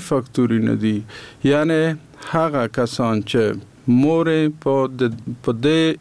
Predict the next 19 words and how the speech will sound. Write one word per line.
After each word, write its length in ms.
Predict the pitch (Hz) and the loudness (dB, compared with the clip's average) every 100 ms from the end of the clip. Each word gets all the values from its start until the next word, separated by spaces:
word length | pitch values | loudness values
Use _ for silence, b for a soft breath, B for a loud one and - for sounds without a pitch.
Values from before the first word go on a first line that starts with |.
| 127 | -2
ډیابیټ 520 | 127 120 120 151 - 131 | 0 2 2 -2 0 0
ناروغي 400 | 117 113 117 127 | 2 0 2 0
باندې 540 | 117 117 120 117 117 117 110 | 0 -2 0 2 4 2 0
اخته 260 | - 156 156 | -2 -2 2
دي، 140 | 156 151 B B B 113 | 0 0 B B B -2
درې 320 | 131 175 190 - | 2 2 2 0
فیصد 400 | 151 143 131 - | -2 -2 -2 -2
چانس 320 | 127 123 - | -2 -2 -2
لري. 200 | 117 117 117 | 0 0 2
او 40 | 123 120 | 0 0
هغه 260 | 151 156 160 143 | -2 -2 0 -2
کسان 400 | 135 156 147 147 | 0 0 0 2
چې 300 | 143 139 - | 0 0 -2
پلار 360 | 120 147 160 160 | 0 2 2 0
یې 80 | 160 B B B - | -2 B B B -6
په 240 | 139 139 135 131 | 0 0 2 2
دیابت 440 | 120 123 160 151 147 | 2 2 0 0 0
ناروغي 440 | 139 143 139 147 | 2 2 2 4
یا 120 | 143 | 4